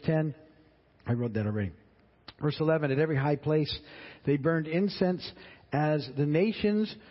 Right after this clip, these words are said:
whom the Lord had driven out before them had done. They did wicked things that provoked the Lord to anger. They worshipped idols,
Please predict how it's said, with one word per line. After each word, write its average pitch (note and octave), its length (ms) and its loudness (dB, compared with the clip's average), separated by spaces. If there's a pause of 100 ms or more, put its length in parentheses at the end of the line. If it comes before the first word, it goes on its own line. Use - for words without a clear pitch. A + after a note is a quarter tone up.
(160)
whom E3 200 2
the D3 80 2
Lord G3+ 580 2 (560)
had D3+ 180 0
driven E3+ 280 2
out D#3+ 120 2
before D3+ 300 0
them C3+ 160 2
had B2+ 100 2
done. B2 220 0
They C3 160 2
did C3 260 0
wicked F3+ 360 0
things D#3 340 0
that C3+ 140 0
provoked C3 360 -2
the C3+ 60 -2
Lord B2+ 240 0
to B2+ 120 -2
anger. B2 340 0
They A#2+ 120 2
worshipped C#3+ 480 -2
idols, B2+ 460 0